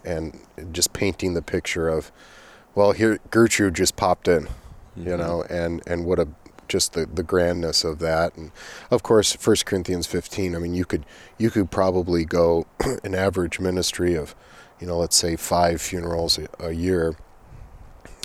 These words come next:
Speaker 1: and preach on First Corinthians fifteen and not have to start again, you know, just a one verse on First Corinthians fifteen and not start again until maybe twenty years later, right?
Speaker 2: Mm-hmm.
Speaker 1: I mean, there's just so much there.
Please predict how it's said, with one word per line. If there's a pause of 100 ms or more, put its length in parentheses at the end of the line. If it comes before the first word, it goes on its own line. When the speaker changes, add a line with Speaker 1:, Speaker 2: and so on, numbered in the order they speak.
(140)
Speaker 1:
and
preach (500)
on
First
Corinthians
fifteen (760)
and (720)
not
have
to
start
again,
you
know,
just
a
one
verse
on
First
Corinthians
fifteen
and
not
start
again
until
maybe
twenty
years
later,
right?
Speaker 2:
Mm-hmm.
Speaker 1:
I
mean,
there's
just
so
much
there.